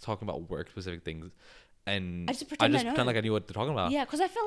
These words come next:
Speaker 2: like, stupid asking them or n-, not
Speaker 1: Yeah.
Speaker 2: saying that I don't actually know what that
Speaker 1: Yeah.
Speaker 2: means.
Speaker 1: Just be like, "Oh, like, I have no idea what we're talking about." Like, I don't know. It,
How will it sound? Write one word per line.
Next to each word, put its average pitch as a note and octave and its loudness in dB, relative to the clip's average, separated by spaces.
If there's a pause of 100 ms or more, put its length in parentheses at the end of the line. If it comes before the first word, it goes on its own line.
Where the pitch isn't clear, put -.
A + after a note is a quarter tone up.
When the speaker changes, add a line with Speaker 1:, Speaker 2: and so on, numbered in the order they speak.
Speaker 2:
like, F4+ -2
stupid C4+ 2
asking A3+ 0
them G3+ -2
or A3+ 2
n-, G#3+ -6
not A3+ 2
Speaker 1:
Yeah. F#2+ 2
Speaker 2:
saying A3 0
that G#3 0
I G#3 0
don't G#3 -2
actually G3 -4
know G3 0
what G3 2
that E3+ 0
Speaker 1:
Yeah. - -6
Speaker 2:
means. F#3 -6
Speaker 1:
Just G#2 -8
be A#2+ 0
like, G2+ 0
"Oh, G#2+ 2
like, G2+ 2
I G#2 2
have G2 0
no G2 -4
idea F2+ 0
what F2+ -4
we're F#2+ -4
talking F2+ -4
about." E2+ -2
Like, F2 -4
I F2+ -4
don't F#2 -4
know. F2+ -4 (100)
It, A2+ -4